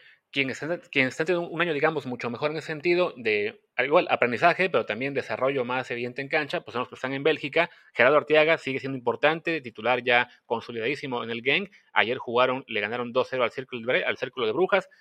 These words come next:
este equipo al que aparentemente iba a llegar, eh, Santiago Muñoz antes de que el Santos se, se echara para atrás, que viendo cómo le está yendo en Santos Laguna, pues parece que fue una decisión en este caso correcta. Pero bueno, en el caso de, de Arteaga,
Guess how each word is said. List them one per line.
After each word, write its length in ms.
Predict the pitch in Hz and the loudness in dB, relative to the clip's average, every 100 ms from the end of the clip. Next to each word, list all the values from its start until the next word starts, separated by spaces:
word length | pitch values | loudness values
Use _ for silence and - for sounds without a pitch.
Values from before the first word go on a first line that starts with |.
| - | -6
este 180 | 120 - | -4 -4
equipo 280 | - 135 127 | -10 -4 -4
al 60 | 110 | -2
que 140 | 110 | -2
aparentemente 680 | 110 - 113 139 127 131 135 | -2 -2 -6 -4 -6 -6 -4
iba 80 | 117 | -4
a 40 | |
llegar, 380 | 107 107 120 120 _ _ - | -4 -2 0 -2 _ _ -6
eh, 140 | 107 | -6
Santiago 340 | - 101 123 | -6 -6 -6
Muñoz 400 | 117 113 131 151 | -6 -8 -8 -8
antes 200 | 123 113 | -10 -18
de 80 | 107 | -14
que 80 | 107 | -14
el 40 | |
Santos 220 | 113 131 - | -12 -14 -8
se, 240 | 101 98 _ _ | -6 -6 _ _
se 100 | _ | _
echara 160 | 113 120 | -6 -2
para 140 | 113 | -2
atrás, 280 | 113 160 180 _ _ | 0 -2 -4 _ _
que 80 | 107 | -2
viendo 220 | 123 131 | -2 -2
cómo 160 | - 117 | -2 -2
le 20 | |
está 140 | - | -4
yendo 100 | 120 | -8
en 60 | 117 | -4
Santos 240 | 135 143 | -6 -6
Laguna, 300 | 156 127 156 | -6 -4 -6
pues 120 | 175 - | -10 -8
parece 240 | 101 104 | -8 -6
que 100 | 95 | -8
fue 100 | 110 | -6
una 100 | 107 | -8
decisión 240 | 98 113 | -6 -6
en 80 | 110 | -6
este 120 | 104 | -14
caso 160 | - 117 | -16 -8
correcta. 460 | 127 165 170 214 208 _ _ | -2 0 0 -4 -6 _ _
Pero 100 | 135 | -2
bueno, 240 | 214 208 _ - | -2 -4 _ -4
en 100 | 107 | -2
el 60 | |
caso 180 | 123 139 | -4 -4
de, 160 | 131 127 | -4 -4
de 220 | 120 117 | 0 -2
Arteaga, 460 | 117 160 170 190 | 0 0 0 -2